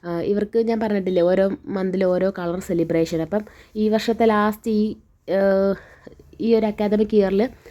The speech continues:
ലാസ്റ്റ് വരുന്നത് ഇവർക്ക് യെല്ലോ ഡേ. അപ്പം, ആ, യെല്ലോ ഡേ, ഫ്രണ്ട്ഷിപ്പ് ഡേ എന്നൊക്കെ പറഞ്ഞുകൊണ്ട്, ആ, പിള്ളേർക്കൊരു രസം. അപ്പം ഇന്ന് എല്ലാം യെല്ലോ കളറിൽ, അപ്പം ഡ്രസ്സ് അത് വേണം, പിന്നെ എന്തെങ്കിലും ഒരു സ്നാക്സ് കൊടുത്ത് വിടണം.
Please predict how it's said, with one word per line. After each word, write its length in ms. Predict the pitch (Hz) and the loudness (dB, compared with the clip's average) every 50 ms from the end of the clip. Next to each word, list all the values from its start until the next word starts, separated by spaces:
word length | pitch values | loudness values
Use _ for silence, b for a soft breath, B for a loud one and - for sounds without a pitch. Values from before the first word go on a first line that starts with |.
| B B B B - | B B B B -6
ലാസ്റ്റ് 360 | 202 196 196 208 208 - - 233 | -6 -4 -4 -4 -4 0 0 2
വരുന്നത് 280 | 208 190 190 190 190 | 2 2 0 0 0
ഇവർക്ക് 300 | 180 175 175 180 - 208 | 0 0 -2 -2 0 0
യെല്ലോ 420 | 202 185 165 160 165 170 170 170 160 | 2 2 2 2 2 4 4 4 4
ഡേ. 160 | 139 127 - B B B B B B B B - | 2 -2 -4 B B B B B B B B -12
അപ്പം, 280 | 180 180 196 202 208 - - - 180 175 | -8 -6 -6 -6 -6 -6 -6 -6 -4 -2
ആ, 100 | 175 170 | 0 0
യെല്ലോ 420 | 170 175 170 175 180 185 190 196 | 2 2 2 4 4 2 2 2
ഡേ, 240 | 185 175 175 180 190 | 2 2 2 2 0
ഫ്രണ്ട്ഷിപ്പ് 500 | 185 - 170 160 165 - - 190 - 175 | -2 -4 -6 -6 -4 -4 -4 -4 -2 -2
ഡേ 80 | 175 | -2
എന്നൊക്കെ 220 | 175 175 175 165 180 | -2 -2 -2 -4 -4
പറഞ്ഞുകൊണ്ട്, 440 | 165 165 151 151 151 147 143 160 226 285 - - - - 226 | -6 -4 -4 -2 -2 0 0 -2 -4 -6 -12 -18 -18 -14 -10
ആ, 140 | 233 233 240 | -8 -8 -6
പിള്ളേർക്കൊരു 500 | 220 262 254 262 262 262 247 254 247 240 | -4 -2 -2 -2 -2 0 -2 -2 0 0
രസം. 260 | 247 233 - - 160 - - - - - | 0 -2 -2 -4 -6 -8 -10 -16 -16 -12
അപ്പം 140 | 196 - 208 | -6 -4 -2
ഇന്ന് 240 | 196 190 190 196 196 | 0 0 2 2 2
എല്ലാം 420 | 190 175 170 175 180 180 180 - - | 2 2 2 2 0 0 -4 -6 -6
യെല്ലോ 320 | 170 165 170 170 170 175 170 175 | -2 0 2 2 2 2 0 -2
കളറിൽ, 360 | 160 156 147 143 147 156 170 B B B B B B B 180 | -4 -2 -2 0 -2 -2 -2 B B B B B B B -14
അപ്പം 300 | 175 165 170 170 160 165 | -10 -8 -6 -6 -6 -4
ഡ്രസ്സ് 340 | 160 170 170 165 160 - 190 | -4 -2 -4 -4 -4 -4 -4
അത് 160 | 165 156 160 | -2 0 0
വേണം, 400 | 156 151 143 143 147 160 180 180 - - | 0 0 0 0 -2 -4 -6 -6 -8 -6
പിന്നെ 360 | 175 160 160 165 175 185 - - - | -4 -2 -2 -2 -2 -2 -6 -8 -10
എന്തെങ്കിലും 420 | - 190 185 185 180 180 185 185 180 | -8 -4 -4 -2 -2 0 0 0 0
ഒരു 100 | 185 208 | 0 -2
സ്നാക്സ് 480 | 208 - 220 208 190 175 165 - - | -4 -4 -4 -4 -4 -6 -6 -4 0
കൊടുത്ത് 260 | 196 170 165 165 - 160 | 0 0 0 0 -2 -4
വിടണം. 340 | 143 127 120 120 120 101 | -4 -4 -4 -6 -8 -8